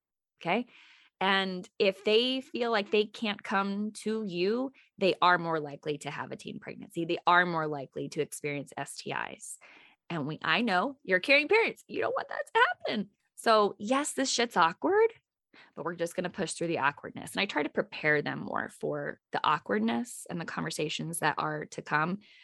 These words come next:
but also just be really realistic with them about, I am out in the community fixing a lot of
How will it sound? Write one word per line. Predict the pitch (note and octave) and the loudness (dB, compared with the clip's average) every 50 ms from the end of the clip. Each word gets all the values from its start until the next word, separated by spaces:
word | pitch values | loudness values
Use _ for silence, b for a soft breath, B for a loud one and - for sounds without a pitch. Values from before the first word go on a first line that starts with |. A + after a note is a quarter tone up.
| B B - | B B 0
but | - | 2
also | - F3+ - - E3 | 2 4 4 2 0
just | E3+ E3 - - | 0 -2 -4 -4
be | D#3+ E3 | -4 -4
really | D#3+ D#3+ F3+ F#3+ F#3+ F3 F3 E3+ E3 D#3 D#3 - _ _ _ _ _ _ _ _ _ F#3 | -2 -2 0 2 2 2 2 -2 -4 -6 -8 -10 _ _ _ _ _ _ _ _ _ 0
realistic | F#3 F#3+ F#3 F3 E3+ F3+ F3+ - F3+ D#3+ - | 2 4 4 4 4 2 2 2 -2 -2 0
with | E3 D#3 - | -2 -4 -2
them | - E3 E3 D#3+ | -2 -4 -4 -2
about, | D#3 D#3 D3+ D3+ - - | 0 0 0 0 0 0
I | - F3 F#3 G3+ B3 | 2 4 6 6 4
am | C#4 C4 C4+ | 4 4 4
out | A#3+ A#3 A3+ A3 - | 4 4 2 2 0
in | F#3+ G3 G3 | -4 -4 -4
the | F#3+ | -4
community | G3 - - F3 F3 F3+ F#3 F#3 F3 G3 | -6 -8 -6 -4 -4 -4 -4 -4 -6 -6
fixing | - - F3+ - - - - - G#3+ A3 A3 | -2 -2 -2 -2 -2 -6 -8 -6 -4 -2 -2
a | G3+ F3+ | -2 0
lot | E3+ E3 E3 E3 | 2 4 4 4
of | F3 F3+ | 2 0